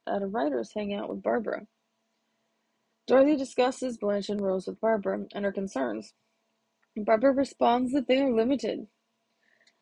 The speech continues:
She decides to invite them all to the Mortimer Club and their dates. It's now the night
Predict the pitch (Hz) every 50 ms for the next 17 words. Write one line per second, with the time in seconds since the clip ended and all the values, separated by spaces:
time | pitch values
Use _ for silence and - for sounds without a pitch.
0 | _ _ _ _ - - - 294 262 277 - - 294 294 302 277 - 302 294 269
1 | 240 247 240 240 - - 247 226 214 208 208 202 220 214 214 208 190 - - -
2 | 90 - - - - - - - - - _ _ - _ - 202 202 202 196 196
3 | 190 190 - - _ _ - - - _ _ _ _ _ _ _ _ _ _ _
4 | _ _ _ _ _ _ _ _ _ _ _ _ _ _ _ _ _ _ - -
5 | 202 208 214 220 233 240 254 269 294 294 311 294 254 240 233 233 220